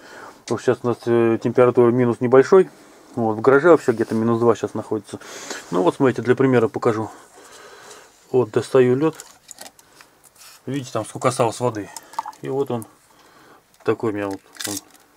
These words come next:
дырявый. Только по краям замёрзло. То есть не замерзает. Вот, и вот ещё то же самое.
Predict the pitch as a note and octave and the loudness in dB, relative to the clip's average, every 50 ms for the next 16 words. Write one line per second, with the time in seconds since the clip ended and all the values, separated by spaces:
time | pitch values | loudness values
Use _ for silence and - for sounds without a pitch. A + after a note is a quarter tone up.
0 | _ _ _ _ _ _ - A2 A#2+ A#2 A#2 A2 G#2 G#2 G#2 - D3 C#3 C#3 C3 | _ _ _ _ _ _ -8 -6 -2 0 0 0 0 -2 -2 -2 -2 0 0 -2
1 | - B2+ - C#3 C3+ B2 A#2 A2 - B2 B2+ D3 D#3 C#3 A#2 A2 G#2 - - - | -2 0 2 4 6 6 4 2 0 -2 2 2 2 2 0 -2 -8 -10 -16 -20
2 | - - - - - - - - - - - _ _ _ _ _ _ _ _ _ | -20 -20 -20 -20 -20 -20 -20 -20 -20 -20 -20 _ _ _ _ _ _ _ _ _
3 | - G#2 G2+ - - A#2+ A#2 A#2 B2 C3+ C#3 C3 B2 A2+ G#2 G2 - - - - | -16 -16 -16 -12 -10 -10 -8 -6 -4 -2 -2 0 0 0 0 -2 -4 -10 -18 -20
4 | - - - - - - - - - - - _ _ _ _ _ _ _ _ _ | -20 -20 -20 -20 -20 -20 -20 -20 -20 -20 -20 _ _ _ _ _ _ _ _ _
5 | - _ _ _ _ _ _ _ _ _ _ _ _ _ _ _ _ _ _ _ | -20 _ _ _ _ _ _ _ _ _ _ _ _ _ _ _ _ _ _ _
6 | _ _ _ _ _ _ _ - - - - A2 A2 G#2+ G2+ G2+ - B2+ C3+ C#3 | _ _ _ _ _ _ _ -18 -16 -16 -16 -16 -14 -14 -16 -12 -10 -8 -6 -6
7 | D3 - C3 - - B2 A#2 A2 - - - - - B2 A#2 A#2 - - C3 A#2+ | -4 -4 -6 -6 -4 -4 -6 -6 -6 -12 -14 -8 -6 -6 -6 -6 -6 -4 -2 -2
8 | A#2 A#2+ A#2 | -2 -4 -6